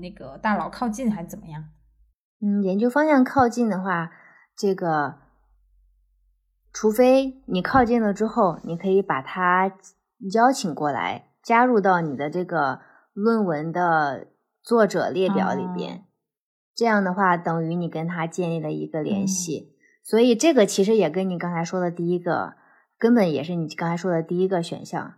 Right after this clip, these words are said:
Speaker 2: 就是你要加入他的圈子。
Speaker 1: 嗯。
Speaker 2: 然后加入他的圈子的话，这就是我对于一些想要做高校，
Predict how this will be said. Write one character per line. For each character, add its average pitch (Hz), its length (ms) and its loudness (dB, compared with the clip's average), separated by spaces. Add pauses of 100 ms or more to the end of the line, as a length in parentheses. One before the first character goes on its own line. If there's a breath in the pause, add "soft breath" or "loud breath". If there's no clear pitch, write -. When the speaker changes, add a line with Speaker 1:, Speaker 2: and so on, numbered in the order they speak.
(120)
Speaker 2:
就 175 120 -6
是 170 160 -6
你 151 120 -4
要 156 160 -2
加 202 360 2
入 214 240 2
他 156 240 -6
的 147 180 -4
圈 196 300 0
子。 208 200 4
Speaker 1:
嗯。 180 680 -4
Speaker 2:
然 165 140 -2
后 208 300 0 (100)
加 294 180 4
入 285 60 4
他 262 120 4
的 254 120 4
圈 240 240 2
子 240 120 2
的 214 120 2
话， 208 380 0 (560 soft breath)
这 226 220 4
就 226 100 2
是 226 220 -2
我 160 280 0
对 196 300 4
于 180 420 -2 (840)
一 190 140 -2
些 196 520 0
想 180 160 -4
要 175 240 2
做 185 200 0
高 185 220 -2
校， 175 400 -4